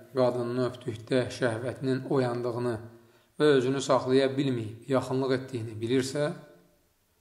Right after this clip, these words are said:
bu halda ehtiyat edib bundan uzaq durmalıdır. Yox, əgər özünü saxlaya biləcəyinə arxayındırsa, o zaman oruclu olduğu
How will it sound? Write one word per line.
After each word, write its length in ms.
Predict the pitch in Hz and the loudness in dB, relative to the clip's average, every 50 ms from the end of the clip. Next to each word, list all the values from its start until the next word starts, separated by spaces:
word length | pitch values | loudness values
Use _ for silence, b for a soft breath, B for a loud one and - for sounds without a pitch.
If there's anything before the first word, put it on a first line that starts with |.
| _ _ _ _ _ 143 | _ _ _ _ _ 0
bu 180 | 127 127 117 | 2 2 4
halda 320 | 120 120 120 120 123 147 147 | 6 4 4 4 4 4 4
ehtiyat 480 | 139 120 107 - - 156 156 143 147 | 2 2 0 0 2 2 2 4 4
edib 260 | 143 131 131 135 131 135 | 2 0 0 0 -2 -2
bundan 280 | 135 127 123 127 131 | -2 -2 0 0 0
uzaq 260 | 123 117 135 139 139 143 | 2 4 4 4 4 2
durmalıdır. 460 | 147 139 120 117 113 110 110 110 - - - _ _ _ _ _ _ _ _ _ _ _ _ _ _ _ _ _ _ _ _ _ _ _ - | 0 -2 -2 -4 -6 -6 -10 -14 -16 -20 -20 _ _ _ _ _ _ _ _ _ _ _ _ _ _ _ _ _ _ _ _ _ _ _ 2
Yox, 220 | 135 131 123 - 147 | 4 4 6 8 8
əgər 280 | 139 135 131 123 127 123 | 8 8 8 6 6 4
özünü 240 | 120 110 131 131 | 2 2 0 -2
saxlaya 480 | 127 - 143 123 123 - - 131 131 127 | 0 2 2 2 2 2 2 2 2 2
biləcəyinə 480 | 123 120 120 123 110 120 120 117 127 131 127 | 2 0 -2 -2 -2 -2 -2 -2 0 0 0
arxayındırsa, 640 | 117 - 135 127 143 151 139 123 120 - - 123 110 110 110 110 - - - _ _ _ _ _ _ _ _ _ _ _ _ _ _ _ _ _ _ _ | 0 0 0 0 2 2 0 -2 -2 -4 -6 -6 -6 -8 -8 -12 -16 -20 -20 _ _ _ _ _ _ _ _ _ _ _ _ _ _ _ _ _ _ _
o 100 | - 131 | 0 0
zaman 420 | 107 120 120 117 120 131 147 156 156 - - - - - - _ _ _ - | 2 0 -2 -2 0 0 -2 -2 -4 -10 -14 -20 -20 -20 -20 _ _ _ -4
oruclu 480 | 147 120 123 123 123 110 107 131 147 | -2 0 2 2 0 0 0 2 2
olduğu 540 | 165 151 135 127 123 117 120 120 127 143 127 | 2 4 4 2 2 0 -2 0 0 0 0